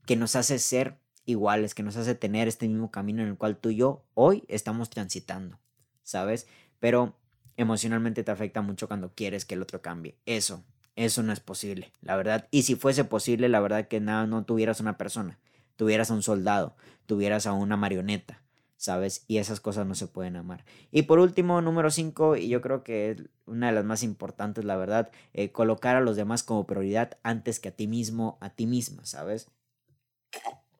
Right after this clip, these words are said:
Yo entiendo que las personas que, que más queremos, las personas que más amamos, en cierto modo también son una responsabilidad del amor, ¿sabes? Una, son una responsabilidad de que te cuido, te protejo, ¿no? Te atiendo,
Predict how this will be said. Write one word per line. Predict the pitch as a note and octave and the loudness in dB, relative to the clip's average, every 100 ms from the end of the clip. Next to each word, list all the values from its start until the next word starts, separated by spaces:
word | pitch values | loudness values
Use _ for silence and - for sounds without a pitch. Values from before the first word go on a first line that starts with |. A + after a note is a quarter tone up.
| _ _ _ _ _ _ - | _ _ _ _ _ _ 2
Yo | C#3 | 2
entiendo | D3+ D3 D3+ D3 | 4 2 2 2
que | A2 F2+ - _ _ _ _ _ _ _ _ _ _ - | 0 -2 -8 _ _ _ _ _ _ _ _ _ _ 0
las | A#2 | 2
personas | B2+ A#2+ B2 B2+ C#3 C3 | 4 2 2 2 0 -2
que, | - - G#2 | -6 -10 -12
que | - G#2+ | -8 -6
más | A#2 | -4
queremos, | - A#2 A2 A2 | -4 -2 0 -2
las | A2 G#2+ | -6 -8
personas | G2+ A2 A2 | -10 -10 -6
que | A2 | -2
más | G#2 A2+ | 0 0
amamos, | G#2 G2+ A2 - - - - | 2 2 0 -4 -14 -20 -4
en | G#2+ | -2
cierto | - A#2 - B2 A#2 - - - | 2 0 4 4 4 -2 -20 -18
modo | - A2+ A2+ A#2 | -2 2 4 4
también | - A2+ A2 A2 | 2 -2 0 0
son | - A#2 | 0 0
una | A#2 A#2+ | 0 0
responsabilidad | A#2 - G#2+ G#2+ G2 G2 G#2 | -2 -4 -6 -4 -2 0 0
del | A2 | 0
amor, | G2 F#2+ G2+ F#2+ | -2 -4 -8 -8
¿sabes? | - F2 F2+ F#2 | -8 -6 -6 -6
Una, | G2+ G#2 G2 | -6 -6 -4
son | A2+ | -4
una | G#2+ A2 | 0 0
responsabilidad | A2 - G2 F#2+ F#2 G2+ | -2 -6 -6 -4 -2 0
de | G#2+ | -2
que | G#2 | -4
te | F2+ | -10
cuido, | - A2 A2+ G2 F#2 | -8 -4 -2 -2 -4
te | - | -8
protejo, | F2+ F#2 - A2+ A2 - | -10 -10 -4 -2 -2 -4
¿no? | F#2 G#2+ | -6 -6
Te | - F#2+ | -4 -8
atiendo, | - A2 A#2 G#2 F2+ | -4 -2 0 -2 -6